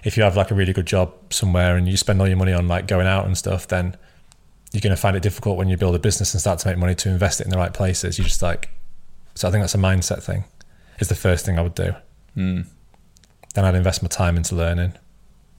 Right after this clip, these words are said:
Speaker 1: And to answer your question about what brand would I start, I mean,
Speaker 2: Like, right now, where do you think's the best opportunity from an e-com perspective is what I'm saying.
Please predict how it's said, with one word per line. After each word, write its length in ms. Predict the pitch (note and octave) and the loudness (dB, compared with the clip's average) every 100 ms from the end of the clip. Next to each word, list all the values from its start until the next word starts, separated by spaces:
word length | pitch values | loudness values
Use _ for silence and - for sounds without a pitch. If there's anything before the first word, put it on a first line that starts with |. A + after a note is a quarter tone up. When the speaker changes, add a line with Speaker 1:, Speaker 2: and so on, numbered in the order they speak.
| - _ - - _ - | -20 _ -20 -20 _ -10
Speaker 1:
And 200 | G2 F2 | -2 0
to 80 | - | 2
answer 200 | G#2 - | 0 -2
your 80 | - | -2
question 240 | G2 - F2+ | -2 0 0
about 100 | F#2+ | 0
what 120 | F2+ | 2
brand 220 | F#2+ F#2+ | 2 4
would 100 | F2 | 2
I 40 | E2+ | 0
start, 400 | - F2 E2 E2+ | -2 -2 0 0
I 40 | |
mean, 340 | F2 F2 F2 E2+ - - - _ _ _ _ _ _ - - _ _ _ _ G#2 | 0 0 -2 -4 -10 -20 -20 _ _ _ _ _ _ -20 -20 _ _ _ _ -6
Speaker 2:
Like, 120 | G2+ | -4
right 240 | G2+ G2 F#2+ | 0 0 0
now, 360 | F2+ E2+ E2+ - _ _ _ _ | 0 -2 -4 -10 _ _ _ _
where 280 | G#2+ G2 F#2+ | -6 -2 -2
do 60 | F#2+ | -4
you 40 | |
think's 300 | F2+ F#2+ G2 | -6 -8 -8
the 120 | - | -8
best 300 | F#2+ F2+ - | -6 -6 -6
opportunity 720 | G2 G2 - G#2 F#2 F#2 - - - | -10 -10 -10 -8 -8 -8 -12 -18 -12
from 140 | F#2+ | -8
an 60 | F#2+ | -6
e-com 280 | F2+ - F#2+ | -4 -6 -8
perspective 420 | - G#2 - G2+ | -8 -12 -10 -10
is 80 | G2 | -8
what 100 | F#2+ | -8
I'm 60 | |
saying. 320 | G2 G2+ F#2 | -10 -10 -12